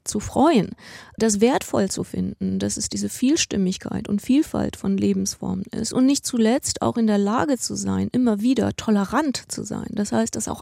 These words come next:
auszuhalten, dass es Menschen gibt, die so anders sind als man selbst. Diese Form der Liberalität,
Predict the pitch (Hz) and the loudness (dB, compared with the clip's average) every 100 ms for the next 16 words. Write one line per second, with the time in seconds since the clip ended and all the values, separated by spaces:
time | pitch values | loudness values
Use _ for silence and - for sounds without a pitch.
0 | - - 359 - - 226 185 170 - 190 | -4 0 2 2 -2 -2 0 0 0 -2
1 | 180 - 190 180 190 214 185 196 - 202 | -2 -4 -4 -2 -2 -2 -6 -6 -2 0
2 | 196 202 196 180 180 - 180 - - - | 2 2 0 0 -2 -4 -6 -6 -8 -6
3 | 185 190 196 226 - - - - - 240 | -4 -4 -4 -6 -10 -14 -18 -10 -2 0
4 | 233 - 220 214 196 202 262 285 233 226 | 0 0 2 4 2 2 4 4 4 2
5 | 226 - 226 247 | 2 -2 -2 -2